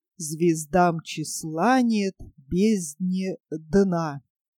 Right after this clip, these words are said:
Ломоносов, как никто до него, почувствовал огромные возможности, таящиеся в русском языке, его природное изобилие,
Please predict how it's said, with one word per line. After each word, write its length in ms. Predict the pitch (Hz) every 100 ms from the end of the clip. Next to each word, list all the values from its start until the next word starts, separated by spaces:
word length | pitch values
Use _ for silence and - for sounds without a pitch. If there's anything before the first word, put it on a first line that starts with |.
| _ _ _ _ _
Ломоносов, 920 | 202 233 320 370 330 269 277 - 277 -
как 380 | 233 240 240 -
никто 600 | 220 226 247 - - 247
до 160 | 226 220
него, 460 | 214 190 180 277 302
почувствовал 800 | - 254 247 285 285 - 285 269
огромные 600 | 254 226 226 269 262 254
возможности, 1120 | 240 240 214 202 240 285 226 196 - - 165 151
таящиеся 920 | 202 226 262 285 - 285 277 - 269
в 60 | 254
русском 400 | 277 - - 254
языке, 720 | 240 240 226 247 - 160 - _ _ _ _
его 300 | - 220 262
природное 760 | 311 294 285 285 302 254 277 269
изобилие, 1080 | - 254 220 240 220 170 185 180 180 175